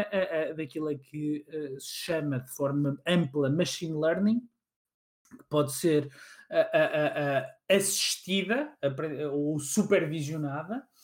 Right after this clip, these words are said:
eh, eh, eh, em que, eh, eh, é preciso ter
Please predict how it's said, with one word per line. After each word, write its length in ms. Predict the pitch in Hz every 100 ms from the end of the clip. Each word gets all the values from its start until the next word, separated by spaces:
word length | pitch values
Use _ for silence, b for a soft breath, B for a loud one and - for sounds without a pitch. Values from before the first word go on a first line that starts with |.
| B B B -
eh, 160 | 156 160
eh, 640 | 151 - 147 139 135 131
eh, 40 |
em 200 | 147 143
que, 380 | 135 165 151 175
eh, 500 | 160 151 147 147 139 - -
eh, 100 | 143
é 40 |
preciso 600 | 135 - 170 147 131 147 b b b b b _ _
ter 320 | 165 147 139